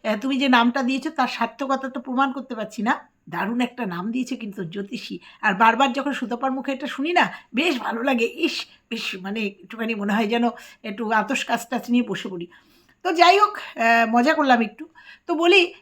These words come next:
যে ওদের, ওর ওই কালকের কলটার মধ্যে দিয়ে আরও একটা কথা উঠে এসছে যে ও কেন, ও কেন রানাঘাটে আর কেন শাড়ির ব্যবসাটা, আহ, করতে নিয়েছিল। সত্যি কথায় ও যেটা করেছে,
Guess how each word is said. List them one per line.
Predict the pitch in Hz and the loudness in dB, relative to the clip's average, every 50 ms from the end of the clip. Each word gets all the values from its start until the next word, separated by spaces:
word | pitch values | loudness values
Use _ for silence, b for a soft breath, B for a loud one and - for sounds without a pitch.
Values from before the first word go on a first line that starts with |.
| B - | B -6
যে | 214 254 311 | -2 -2 2
ওদের, | 320 311 330 311 370 - | 4 4 4 4 4 4
ওর | 311 294 320 349 311 - | 4 6 6 6 4 4
ওই | - 311 302 | 4 2 2
কালকের | 294 - 269 277 277 254 320 320 294 | 4 4 4 4 4 0 -2 -2 -2
কলটার | 294 - 277 262 269 269 302 294 | 0 0 0 0 2 4 4 4
মধ্যে | 294 294 269 247 254 302 | 4 2 2 2 2 4
দিয়ে | 294 294 262 247 262 - - _ _ _ _ | 4 4 4 2 2 -2 -8 _ _ _ _
আরও | - - 247 269 311 | 2 4 6 8 8
একটা | 330 320 320 - 339 311 | 6 6 4 0 -6 -2
কথা | - 285 - 277 | -2 0 2 2
উঠে | 294 262 - - 311 302 | 0 0 2 2 4 4
এসছে | 285 240 - - 247 220 233 B B B _ - | 2 2 0 -4 -6 -6 -6 B B B _ -8
যে | 196 233 | -4 -4
ও | 277 262 | -4 -4
কেন, | - - 277 262 254 285 269 214 196 - _ _ _ _ _ _ _ - | -2 0 2 2 2 2 2 0 -2 -6 _ _ _ _ _ _ _ -10
ও | - 254 | -10 -8
কেন | - - 269 254 262 262 294 294 294 302 - - 208 202 208 214 | -6 0 4 4 4 6 6 4 4 4 2 -4 -10 -6 -2 2
রানাঘাটে | 214 214 220 226 262 262 254 262 254 294 | 4 4 6 6 6 4 4 2 2 2
আর | 262 247 | 0 0
কেন | 240 - 226 220 247 285 | 2 0 -2 0 0 0
শাড়ির | 269 - 220 208 226 233 | 0 0 0 2 2 2
ব্যবসাটা, | 226 226 214 220 - 233 - 285 330 - B B B B B B | 2 2 0 0 -6 -4 0 0 0 0 B B B B B B
আহ, | - 233 202 196 196 190 185 190 - _ _ _ _ _ | -4 0 2 2 2 2 0 -6 -14 _ _ _ _ _
করতে | - 254 - - 254 208 | -6 -6 -6 -6 -4 -4
নিয়েছিল। | 196 185 175 - - 196 - - _ _ _ _ b b b | -4 -4 -6 -8 -10 -10 -10 -12 _ _ _ _ b b b
সত্যি | - - 294 294 294 349 349 | -4 2 2 2 4 2 4
কথায় | 349 349 302 320 320 | 4 4 4 6 4
ও | 302 262 269 | 4 4 2
যেটা | 240 285 269 269 294 269 | 2 0 2 2 0 0
করেছে, | 285 - 254 277 294 302 - - 214 185 | 0 -2 0 2 2 2 0 -4 -8 -10